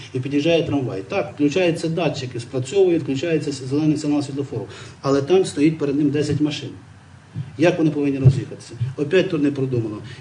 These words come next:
Коли, е, скажімо, взяти вулицю Княгині Олі, так, по, по такій вулиці Княгині Олі трамвай може їхати по зеленій хвилі, питань нема. Тому що вона є відділена, е, Стрийська Сахарова, коли він під'їжджає, включається зелений, він проїжджає,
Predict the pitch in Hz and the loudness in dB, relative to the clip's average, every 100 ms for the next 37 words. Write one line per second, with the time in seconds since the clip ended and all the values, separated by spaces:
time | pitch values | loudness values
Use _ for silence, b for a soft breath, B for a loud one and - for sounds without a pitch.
0 | - 170 196 196 - 156 - 175 160 165 | 4 8 8 6 2 2 2 2 4 4
1 | 165 165 170 165 160 170 175 185 190 208 | 2 4 4 4 2 4 6 6 6 6
2 | 143 131 123 - - - - 151 135 151 | 4 0 -4 -6 -14 -18 -6 -4 -2 -2
3 | - 175 185 139 143 147 151 156 170 139 | 0 2 4 2 4 4 6 6 4 2
4 | 131 143 165 147 127 143 127 127 123 127 | 0 0 0 0 0 -2 -4 -4 -4 -2
5 | 151 135 - 127 113 110 131 147 135 120 | 0 0 0 -2 -2 -4 0 2 2 0
6 | 110 B B - 160 147 147 147 139 139 | -6 B B 2 4 6 4 6 6 4
7 | 143 180 196 175 170 B B B 143 135 | 2 4 4 4 2 B B B -2 -2
8 | 131 175 165 160 - 160 151 143 135 127 | 2 2 2 0 0 0 0 2 2 0
9 | - 147 143 131 147 143 135 131 131 147 | 6 8 8 4 0 2 2 2 2 2
10 | 131 135 131 160 202 190 156 143 147 151 | 2 2 0 2 4 4 4 4 4 2
11 | 151 190 196 | 2 4 4